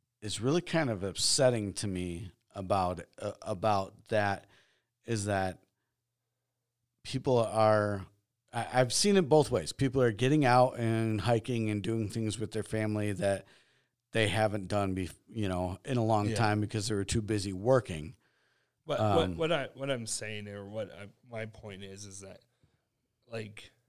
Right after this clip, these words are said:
Speaker 2: with all the distractions we have, if you really sit back and listen, God's talking. Not, obviously, people are distracting <laughs> themselves with, with a bunch of, a bunch of crap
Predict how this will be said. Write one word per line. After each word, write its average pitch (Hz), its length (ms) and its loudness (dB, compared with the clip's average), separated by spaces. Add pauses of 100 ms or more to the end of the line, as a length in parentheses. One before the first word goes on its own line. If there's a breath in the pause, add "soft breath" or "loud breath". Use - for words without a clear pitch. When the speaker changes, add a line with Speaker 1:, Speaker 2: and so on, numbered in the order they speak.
(560)
Speaker 2:
with 135 200 -6
all 127 240 0
the 131 100 -4
distractions 110 880 -10
we 107 180 -12
have, 104 380 -12 (480)
if 113 180 -16
you 131 120 -6
really 120 340 -4
sit 110 400 -6
back 101 320 -16
and 104 340 -18
listen, 120 520 -10 (600)
God's 98 360 -10
talking. 107 560 -18
Not, 110 280 -10 (520)
obviously, 151 400 0
people 117 260 -8
are 107 60 -6
distracting 92 640 -12
<laughs> - 80 -20
themselves - 520 0
with, 135 160 -8 (580 soft breath)
with 139 160 -4
a 120 80 -4
bunch 120 260 -6
of, 113 120 -8 (520)
a 131 80 -18
bunch 131 240 0
of 104 80 -12
crap 98 320 -10